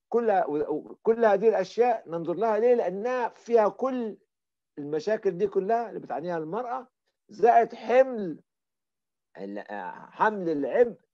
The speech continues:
بتاع مسؤولية تربية وإنشاء جيل الأطفال اللي بنتكلم عنه ده.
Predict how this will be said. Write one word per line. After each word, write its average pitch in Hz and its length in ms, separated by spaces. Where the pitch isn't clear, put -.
بتاع 196 280
مسؤولية 185 640
تربية 170 460
وإنشاء 143 600
جيل 151 300
الأطفال 147 420
اللي 131 100
بنتكلم 110 400
عنه 85 240
ده. 58 160